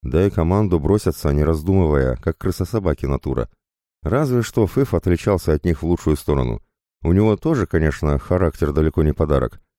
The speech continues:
но кто из нас ангел? И если не обращать внимания на ставшую уже привычной внешность мутанта,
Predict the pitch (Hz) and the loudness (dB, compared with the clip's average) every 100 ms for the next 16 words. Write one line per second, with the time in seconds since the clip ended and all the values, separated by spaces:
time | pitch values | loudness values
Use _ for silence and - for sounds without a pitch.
0 | _ 110 139 - 160 101 71 67 76 67 | _ -2 -2 0 0 2 0 0 -2 -2
1 | 60 57 _ _ _ _ _ 67 78 104 | -4 -8 _ _ _ _ _ -2 0 0
2 | 85 82 78 80 - 92 - 80 90 85 | 2 2 0 0 -2 -2 0 0 2 2
3 | 76 73 76 - 82 - 80 78 80 80 | 2 0 -2 -2 -4 -2 -2 0 0 0
4 | 78 82 - 76 73 82 80 - 69 - | 0 0 0 -2 0 -2 -2 -4 -4 -2
5 | 101 - 62 | -4 -2 -6